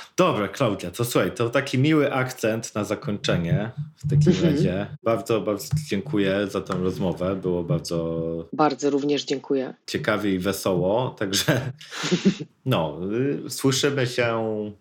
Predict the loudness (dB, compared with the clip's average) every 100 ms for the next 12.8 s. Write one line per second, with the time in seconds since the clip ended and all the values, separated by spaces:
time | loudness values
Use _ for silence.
0 | -4 0 2 2 0 2 0 -2 _ -4
1 | 2 4 6 6 6 4 6 8 10 8
2 | 8 4 6 6 8 6 6 6 4 4
3 | 2 0 -2 -2 2 4 4 0 2 4
4 | 4 2 2 0 0 2 2 0 -4 -14
5 | -20 -18 0 0 4 2 2 -2 -2 0
6 | 0 -2 -2 0 0 -2 -6 -10 -8 -4
7 | -2 0 -2 0 -2 -2 0 2 0 -4
8 | -4 -4 -6 -8 -8 -6 -4 -2 -2 -4
9 | -2 -4 -4 -6 -6 -4 -4 -6 -6 -6
10 | -8 -10 -12 -8 -10 -8 -10 -10 -12 -14
11 | _ -20 _ _ 0 6 6 4 -4 _
12 | _ _ _ _ -4 -2 0 -4